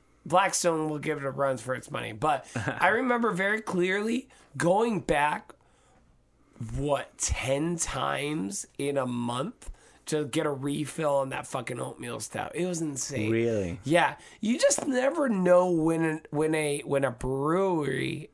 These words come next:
Speaker 1: eh, you, whether it be your, your local one or a standard one, or, eh, it doesn't matter.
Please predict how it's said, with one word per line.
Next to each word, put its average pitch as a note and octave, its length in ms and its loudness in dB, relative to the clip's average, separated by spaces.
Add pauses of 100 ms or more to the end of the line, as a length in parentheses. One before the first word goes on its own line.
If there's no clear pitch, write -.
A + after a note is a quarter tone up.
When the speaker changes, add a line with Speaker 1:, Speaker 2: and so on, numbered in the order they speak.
Speaker 1:
eh, D3 280 0
you, F3 280 0
whether G3 360 2
it E3 100 -8
be E3 100 0
your, E3+ 680 0 (320)
your E3+ 180 2
local D#3+ 420 0
one E3 380 0
or C#3+ 200 -4
a B2 120 -2
standard D#3 500 0
one, D3 360 -2
or, B2+ 200 -8 (100)
eh, - 80 -2
it F#4+ 140 -8
doesn't C3 240 -4
matter. F2+ 320 -10